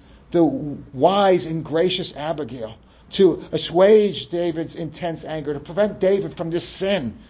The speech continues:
from slaughtering these men. God provides a way of escape from the temptation.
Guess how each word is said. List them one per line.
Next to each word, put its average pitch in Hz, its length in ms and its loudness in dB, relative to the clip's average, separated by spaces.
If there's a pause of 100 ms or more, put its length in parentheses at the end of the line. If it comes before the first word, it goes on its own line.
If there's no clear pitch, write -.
(120)
from 175 160 -2
slaughtering 160 840 2 (220)
these 147 260 -6
men. 208 320 -12 (420)
God 180 320 -6
provides 180 680 -4
a 180 160 2
way 170 300 2
of 170 100 2
escape 170 520 -2 (220)
from 139 120 -6
the 139 80 -4
temptation. 139 680 -8